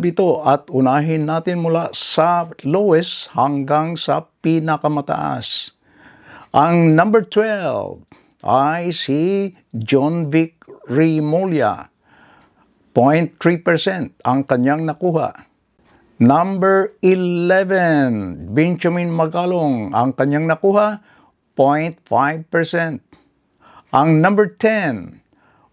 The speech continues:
Martin Romualdez, point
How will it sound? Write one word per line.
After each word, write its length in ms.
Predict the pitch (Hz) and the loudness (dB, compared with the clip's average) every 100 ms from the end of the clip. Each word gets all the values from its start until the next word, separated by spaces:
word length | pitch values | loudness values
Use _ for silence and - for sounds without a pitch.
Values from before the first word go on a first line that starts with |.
| - | -10
Martin 720 | 107 95 110 117 - 151 151 | -2 2 2 0 -4 -4 -2
Romualdez, 1120 | 151 165 165 165 220 220 208 202 - - - _ _ - - _ - | 0 0 0 0 0 0 0 -2 -4 -6 -8 _ _ -20 -20 _ -2
point 400 | 123 147 175 170 | 0 2 0 -6